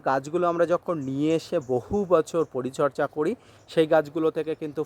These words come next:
ফলন পায় না, তখন কিন্তু আমরা অবশ্য অবশ্য আপসেট হয়ে যাই। তবে আজকে আমি দেখাবো কিভাবে ছোট্ট পেয়ারা গাছগুলোকে প্রচুর পরিমাণ বৃদ্ধি করতে আপনি যে, যে পরিচর্যা করবেন, পাশাপাশি গাছে ফল থাকলে আপনি কি কি পরিচর্যা করবেন,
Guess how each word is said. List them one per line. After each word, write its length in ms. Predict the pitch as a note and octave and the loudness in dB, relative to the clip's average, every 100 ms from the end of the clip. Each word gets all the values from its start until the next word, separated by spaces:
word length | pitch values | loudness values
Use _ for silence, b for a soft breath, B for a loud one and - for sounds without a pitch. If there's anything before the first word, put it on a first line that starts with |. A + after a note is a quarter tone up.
| - | -4
ফলন 300 | C3 B2 D#3 | -2 -2 -2
পায় 220 | D#3 D3+ | -2 0
না, 120 | D#3 | 0
তখন 340 | F3 A#2+ - C#3+ - | -2 -4 -4 -10 -10
কিন্তু 220 | D#3 D3+ | -2 -2
আমরা 220 | C3 A2 | 2 0
অবশ্য 320 | G2+ B2 - | 0 -4 -8
অবশ্য 300 | C#3+ D3+ - - | -8 -6 -4 -2
আপসেট 480 | A2+ - - A#3 - | -4 -4 -4 -4 -2
হয়ে 220 | A#2+ G#2+ | -2 0
যাই। 220 | A2 F#2+ - B B B - | 0 0 -4 B B B 0
তবে 200 | F#3+ G3+ | 2 4
আজকে 380 | C#3 - - G#3 | 2 0 -2 -2
আমি 140 | G3+ | 0
দেখাবো 480 | F3 D3 - F3+ B3+ - | 0 -2 -2 -4 -4 -6
কিভাবে 340 | D#3+ D#3 E3 F3+ | -4 -2 -2 -4
ছোট্ট 300 | - D3+ - E3+ | -6 -6 -6 -6
পেয়ারা 240 | E3+ D#3+ E3 | -4 -2 -2
গাছগুলোকে 520 | D#3+ D#3 E3 E3 E3+ | -2 -4 -2 -2 -4
প্রচুর 380 | - C3+ - D#3 | -8 -8 -8 -8
পরিমাণ 320 | E3 D#3 D#3 C#3+ | -4 -2 -2 -2
বৃদ্ধি 340 | A#2+ A2+ D3+ | -6 -8 -8
করতে 360 | D#3+ D3+ E3 D#3 B B B | -6 -4 -4 -4 B B B
আপনি 380 | A#2 - C3 B2+ D3+ A#2+ | -6 -4 -6 -8 -14 -6
যে, 120 | C3 | -4
যে 120 | B2 | -2
পরিচর্যা 580 | C#3+ D3 C#3+ D#3 D3 D3 | -2 -2 -2 -2 -2 -4
করবেন, 340 | C#3+ C#3+ E3+ G3 - | -4 -6 -6 -6 -2
পাশাপাশি 540 | C#3 F3+ F3 F3+ F#3+ | -2 -2 -4 -6 -6
গাছে 340 | D3 A#2+ - D#3 - | -4 -2 -2 -8 -2
ফল 360 | B2+ C#3 E3 F#3 b b _ | 2 4 4 0 b b _
থাকলে 400 | - A#2+ D3+ D3+ | -10 -8 -6 -6
আপনি 220 | D3+ E3 - | -6 -10 -10
কি 100 | E3 - | -12 -12
কি 100 | F#3+ | -6
পরিচর্যা 560 | F#3 F3 F#3 E3 F3 | -4 -2 0 -2 -2
করবেন, 360 | E3+ F3 E3 | -4 -6 -6